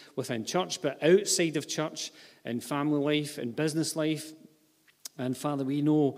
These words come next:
that we need your strength to be able to do all the things that you ask us to do. And so, Father, I just lift up the senior leadership team before you today.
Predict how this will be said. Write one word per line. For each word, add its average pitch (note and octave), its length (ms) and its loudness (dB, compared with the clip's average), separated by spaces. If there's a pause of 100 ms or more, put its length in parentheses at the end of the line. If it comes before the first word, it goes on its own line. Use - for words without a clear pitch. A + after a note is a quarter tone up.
(260)
that C3 80 -2
we B2+ 120 -2
need C#3 320 0
your C#3+ 180 2
strength A#2+ 640 -4 (280)
to C3 100 -2
be C3+ 60 2
able B2 160 -2
to B2 120 -4
do C3 220 -2
all C3+ 180 0
the B2 80 0
things B2+ 400 -2
that A#2+ 120 -6
you B2+ 100 -4
ask B2 340 -8
us A#2 120 -6
to - 120 -10
do. B2 340 -2 (540)
And A#2 220 -4
so, C#3+ 160 4
Father, D#3 320 2
I D3 40 6
just D3+ 240 -2
lift D#3 240 -4
up C#3 320 -4
the C3 80 -6
senior C3+ 300 0
leadership C#3+ 520 -2
team C3 180 0
before B2+ 260 -4
you A#2+ 140 -4
today. C#3 480 -2